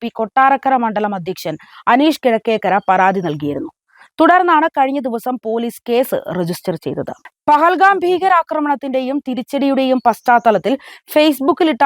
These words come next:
അഖിൽ മാരാരുടെ പോസ്റ്റ് സംബന്ധിച്ചാണ് പരാതി നൽകിയത്. രാജ്യത്തിന്റെ പരമാധികാരത്തെയും ഐക്യത്തെയും അഖണ്ഡതയെയും വ്രണപ്പെടുത്തണമെന്നുള്ള ഉദ്ദേശത്തോടെയുള്ളതാണ് അഖിലിന്റെ Facebook പോസ്റ്റ് എന്നാണ് പോലീസിന്റെ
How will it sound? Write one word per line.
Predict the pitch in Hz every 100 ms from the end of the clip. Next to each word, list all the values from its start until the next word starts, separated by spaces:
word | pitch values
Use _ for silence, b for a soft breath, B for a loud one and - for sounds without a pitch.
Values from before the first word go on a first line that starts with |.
| 262
അഖിൽ | 226 226 262
മാരാരുടെ | 262 262 254 240 254 -
പോസ്റ്റ് | 240 240 - 269
സംബന്ധിച്ചാണ് | 240 220 208 214 208 170 156
പരാതി | 202 202 202
നൽകിയത്. | 190 160 143 131 - _ b b b b b 220
രാജ്യത്തിന്റെ | 427 294 359 370 381 339
പരമാധികാരത്തെയും | 311 311 320 330 339 302 285 277 269 190 180 -
ഐക്യത്തെയും | 220 262 - 311 294 262 285 311 -
അഖണ്ഡതയെയും | 240 247 330 320 302 302 277 262 269
വ്രണപ്പെടുത്തണമെന്നുള്ള | 226 240 247 269 262 - 269 262 247 240 226 220 -
ഉദ്ദേശത്തോടെയുള്ളതാണ് | 208 170 240 - 240 247 240 220 208 196 151 143 B B B -
അഖിലിന്റെ | 247 330 320 247 226 - 233
Facebook | 233 233 254 -
പോസ്റ്റ് | 247 240 -
എന്നാണ് | 277 233 180 170 208 -
പോലീസിന്റെ | 226 240 233 220 170